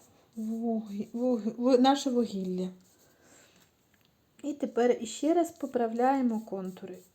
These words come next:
щоб він у нас був, кажу іще раз, більш,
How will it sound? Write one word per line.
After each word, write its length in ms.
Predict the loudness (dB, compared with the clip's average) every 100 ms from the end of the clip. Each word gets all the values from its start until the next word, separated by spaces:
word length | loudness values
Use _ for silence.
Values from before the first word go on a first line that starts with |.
| _ -20 _ _ _ _ _ _ _ _ _ _ _ _
щоб 220 | -20 -20 -12
він 260 | -8 -6 -6
у 60 |
нас 240 | -4 -6 -8
був, 260 | -12 -12 -14 -20 _ _ _ _ -20
кажу 220 | -10 -8
іще 300 | -6 -8 -12
раз, 140 | -16 -12 -8
більш, 420 | -6 -8 -14